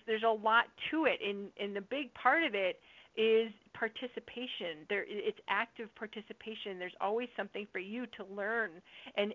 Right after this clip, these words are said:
and really become the better you and the better marketing person. So for those of you that don't know me, and just in case, 'cause I know there might be new people here, I am Jen Springer,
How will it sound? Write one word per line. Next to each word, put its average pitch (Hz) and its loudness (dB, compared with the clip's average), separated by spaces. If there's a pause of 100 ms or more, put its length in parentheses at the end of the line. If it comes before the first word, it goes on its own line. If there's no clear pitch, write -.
and 208 -2
really 220 -2
become 214 -4
the 226 -2
better 160 -4
you 202 0
and 180 -2
the 185 -4
better 165 0
marketing 190 -4
person. - -10 (640)
So 294 12
for 302 0
those 339 6
of 381 2
you 392 8
that 202 6
don't 220 8
know 247 4 (140)
me, 262 0
and 202 -4
just 214 -4
in 277 -6
case, 214 -2 (100)
'cause 208 0
I 196 2
know 196 2
there 226 2
might 214 -2
be 214 -8
new 190 -6
people 240 -8
here, 170 -6 (540)
I 220 8
am 240 4
Jen 214 0
Springer, 180 -6